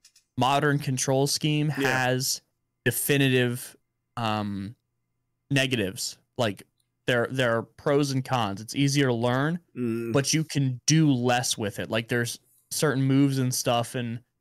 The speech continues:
Speaker 1: certain more advanced techniques that are outside of the modern control scheme scope. And I think that's
Speaker 2: Yeah.
Speaker 1: a good way to balance that.
Speaker 2: Oh, yeah.
Speaker 1: Absolutely.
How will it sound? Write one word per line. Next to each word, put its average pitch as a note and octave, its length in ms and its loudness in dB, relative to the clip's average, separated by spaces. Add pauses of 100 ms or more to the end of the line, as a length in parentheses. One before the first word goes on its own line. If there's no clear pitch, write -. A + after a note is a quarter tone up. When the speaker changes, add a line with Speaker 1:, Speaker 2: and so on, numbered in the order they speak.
(160)
Speaker 1:
certain B2+ 280 0
more B2+ 160 2
advanced B2 360 -2
techniques B2+ 440 -4
that A#2+ 100 -2
are - 120 -4
outside A#2+ 580 0
of G#2 100 -8
the A#2 100 -6
modern A2 300 -4
control A#2 400 -8
scheme G#2 320 -8
scope. E3+ 420 0
And A#2+ 120 -2
I C3 80 0
think D#3 220 0
that's C#3+ 260 0
Speaker 2:
Yeah. C3+ 60 0
Speaker 1:
a - 20 -6
good B2 240 0
way A#2+ 200 2
to C3 80 0
balance E3+ 380 -2
that. E2+ 220 -8 (340)
Speaker 2:
Oh, D#3+ 40 0
yeah. C#3 220 -4
Speaker 1:
Absolutely. C3 680 -2